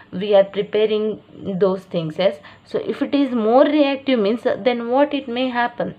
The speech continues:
Reactive means it, it will react with oxygen, hydrogen, other chemicals. If it is more reactive means it is not possible to prepare the jewelries. So that's why these are less reactive,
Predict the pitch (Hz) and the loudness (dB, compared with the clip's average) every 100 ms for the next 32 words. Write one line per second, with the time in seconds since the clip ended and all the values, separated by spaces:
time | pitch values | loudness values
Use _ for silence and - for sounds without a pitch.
0 | - - 185 226 285 302 302 339 381 311 | -8 -2 0 0 -2 -2 -2 -2 -4 -8
1 | - - 208 196 214 202 190 196 196 185 | -10 -14 -12 -6 -6 0 2 2 0 -4
2 | 185 180 - 185 185 180 196 175 170 175 | -4 -6 -10 -6 -4 -2 -2 -2 -2 -2
3 | 202 185 185 190 185 180 165 156 - - | -2 -2 0 -2 -2 -6 -4 -6 -8 -16
4 | - - - 262 294 254 240 269 294 262 | -20 -20 -14 2 2 2 2 4 6 4
5 | 214 214 220 196 214 233 214 208 220 220 | 2 0 -4 -2 -4 -4 -4 -4 -2 -2
6 | 226 190 180 180 196 208 202 202 196 185 | 0 0 0 0 -4 -4 -4 -6 -6 -4
7 | 185 185 190 170 214 214 165 165 151 - | -4 -2 -4 0 2 2 0 -4 -6 -10
8 | - - _ 196 180 190 - - 247 247 | -20 -20 _ -4 0 0 -2 -2 0 2
9 | 262 196 190 - - 190 196 269 - - | 0 -4 -6 -6 0 4 4 2 -8 -20
10 | _ _ _ _ 196 214 214 214 - 202 | _ _ _ _ 0 4 4 4 0 2
11 | 170 165 165 175 | 2 0 -4 -10